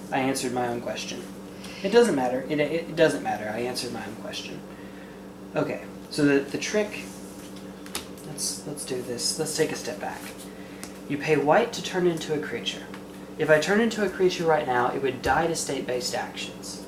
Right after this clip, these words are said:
State-based actions see that it's a zero zero because it has no counters, and says, "That's not cool, dude. Die."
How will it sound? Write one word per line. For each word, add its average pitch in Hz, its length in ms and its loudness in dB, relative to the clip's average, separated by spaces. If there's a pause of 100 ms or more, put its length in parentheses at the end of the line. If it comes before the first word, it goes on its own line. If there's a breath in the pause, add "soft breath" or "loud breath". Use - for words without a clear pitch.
State-based 151 440 8
actions 131 380 0
see 156 240 2
that 156 160 4
it's 143 200 2
a 120 60 -2
zero 120 360 2
zero 160 380 4
because 127 240 -2
it 120 80 -6
has 110 160 -8
no 113 100 -4
counters, 101 640 -6 (360 loud breath)
and 135 140 -2
says, 120 440 2 (920 loud breath)
"That's 185 260 2
not 180 240 6
cool, 170 260 8
dude. 113 400 4 (300)
Die." 95 340 2